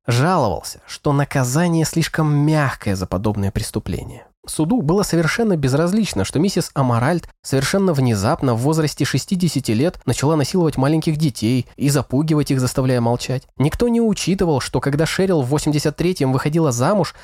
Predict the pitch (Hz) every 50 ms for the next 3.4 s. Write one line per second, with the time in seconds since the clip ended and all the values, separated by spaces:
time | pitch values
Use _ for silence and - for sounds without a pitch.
0 | - - - - - - 190 202 202 180 - - 151 147 135 - - - 202 196
1 | - - 175 170 151 - 151 139 127 123 131 175 214 - 190 165 139 120 - _
2 | 143 143 151 160 160 - 180 190 196 175 - - _ - - - - - 185 190
3 | 175 - - - - - - -